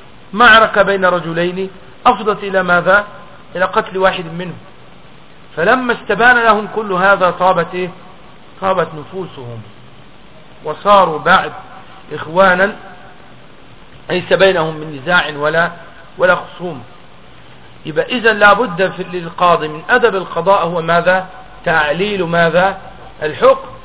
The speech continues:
لأنه قد يخفى الحكم عن ماذا؟ على صاحب الإيه؟ على المدعى عليه،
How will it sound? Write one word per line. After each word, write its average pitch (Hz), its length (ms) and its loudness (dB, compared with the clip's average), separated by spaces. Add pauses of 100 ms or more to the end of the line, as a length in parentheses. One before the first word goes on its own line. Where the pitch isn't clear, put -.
(140)
لأنه 214 520 0
قد 196 220 0
يخفى 247 380 2
الحكم 196 460 -2
عن 180 220 0
ماذا؟ 190 400 2 (400)
على 196 380 4
صاحب 214 380 2
الإيه؟ 190 340 -2 (520)
على 190 220 6
المدعى 196 540 6
عليه، 165 460 2